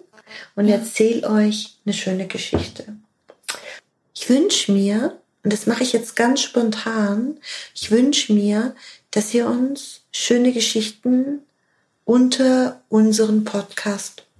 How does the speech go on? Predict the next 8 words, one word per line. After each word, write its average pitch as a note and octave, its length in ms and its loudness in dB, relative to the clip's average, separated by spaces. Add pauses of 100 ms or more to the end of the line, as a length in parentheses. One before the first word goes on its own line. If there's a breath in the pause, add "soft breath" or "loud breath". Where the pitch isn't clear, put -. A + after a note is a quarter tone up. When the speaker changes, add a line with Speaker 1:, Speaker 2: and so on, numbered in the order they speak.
(640)
Speaker 1:
postet. - 680 -2 (460)
Nämlich, G3+ 600 2 (1800 loud breath)
ähm, G#3 760 4 (340)
vielleicht B3+ 580 0
jetzt C4 240 2
in A3+ 100 2
der G#3+ 160 2
Adventszeit A#3 1200 -2